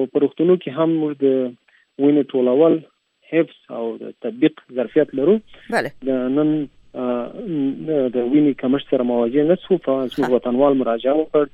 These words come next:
Speaker 1: او د با-، د بانک د ریزرف د تکمیل-، تکمیلولو په برخه کې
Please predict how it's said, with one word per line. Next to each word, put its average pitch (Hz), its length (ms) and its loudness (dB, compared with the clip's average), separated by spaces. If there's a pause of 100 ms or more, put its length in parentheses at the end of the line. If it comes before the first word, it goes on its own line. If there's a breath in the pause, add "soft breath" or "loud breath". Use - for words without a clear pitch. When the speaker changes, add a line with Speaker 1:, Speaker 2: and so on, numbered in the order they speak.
(380)
Speaker 1:
او 117 140 -8
د 120 400 -6
با-، 131 360 -4
د - 100 -4
بانک 147 260 0
د 127 240 0 (460 soft breath)
ریزرف 139 340 2
د 135 80 0
تکمیل-، 131 800 -6
تکمیلولو 127 520 0
په 156 120 -2
برخه 147 320 -4
کې 143 160 -8